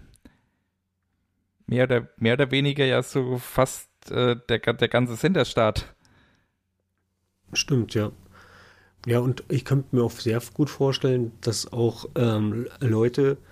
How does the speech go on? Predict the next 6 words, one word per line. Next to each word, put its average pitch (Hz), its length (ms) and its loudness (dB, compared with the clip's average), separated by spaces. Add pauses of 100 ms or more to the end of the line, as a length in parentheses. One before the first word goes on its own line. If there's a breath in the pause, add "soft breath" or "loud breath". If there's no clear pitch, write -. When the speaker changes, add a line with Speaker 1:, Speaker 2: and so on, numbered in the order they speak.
(320 loud breath)
Speaker 2:
sich - 260 0
dadurch 113 400 0
haben 110 220 0
inspirieren 120 640 0
lassen, 120 500 -2 (240)
Speaker 1:
Mhm. 131 380 0